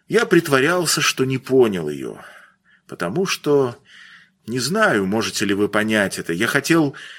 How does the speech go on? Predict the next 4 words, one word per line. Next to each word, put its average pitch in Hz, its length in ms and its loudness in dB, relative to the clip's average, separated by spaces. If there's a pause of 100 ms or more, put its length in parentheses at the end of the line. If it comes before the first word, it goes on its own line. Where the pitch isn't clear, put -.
(220)
заставить 156 760 0
ее 160 160 4
высказаться 151 720 0
яснее. 135 880 0